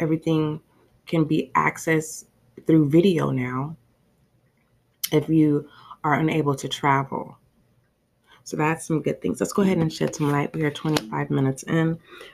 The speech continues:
We have just say yes, okay? Say yes to this new growth. Say yes to respecting yourself. Say yes to loving yourself.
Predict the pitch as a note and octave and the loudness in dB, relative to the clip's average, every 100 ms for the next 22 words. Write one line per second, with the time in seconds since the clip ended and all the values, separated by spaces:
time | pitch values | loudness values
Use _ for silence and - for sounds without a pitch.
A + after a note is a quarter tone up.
0 | - E3 D#3 D3+ D3+ - F3 E3 - E3+ | 0 2 2 -2 -4 -2 -4 -2 0 0
1 | D3+ C#3+ D3+ D3+ C#3 C3+ - - _ _ | 2 0 2 2 0 -4 -10 -12 _ _
2 | - D#3 D#3 D#3+ - E3+ F3 D#3+ D#3+ D#3 | -2 2 2 0 -2 2 4 4 0 0
3 | D3+ - C#3+ C3+ - B2+ B2+ B2 - _ | -2 2 0 0 -2 -2 0 0 -4 _
4 | - - - F#3 F3 E3+ E3 - D3+ C#3+ | -20 -18 -2 4 6 4 2 0 0 0
5 | - - C#3 - C#3 C3+ - C#3 C3 C3+ | -2 -6 -6 -2 -2 -2 -4 -4 -4 -6
6 | _ _ - _ - E3 D#3 D3+ D#3 D3 | _ _ -20 _ -2 4 4 2 0 2
7 | C#3+ D3 C#3+ C#3+ - D3+ D3 | 2 2 0 -2 -4 -4 -4